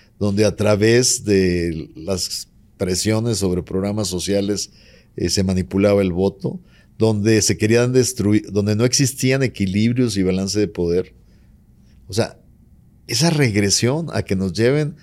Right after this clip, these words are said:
a un México que logramos superar hace treinta años,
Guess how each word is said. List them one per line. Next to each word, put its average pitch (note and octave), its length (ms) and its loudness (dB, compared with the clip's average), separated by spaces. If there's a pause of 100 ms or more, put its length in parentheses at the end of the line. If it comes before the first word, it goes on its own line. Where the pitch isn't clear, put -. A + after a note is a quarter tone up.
(460)
a G2+ 100 -2
un B2 200 0
México C3 580 0
que G#2 140 0
logramos G#2 420 0
superar G#2 400 0
hace A2 420 0
treinta G#2 540 -4
años, F#2 460 -6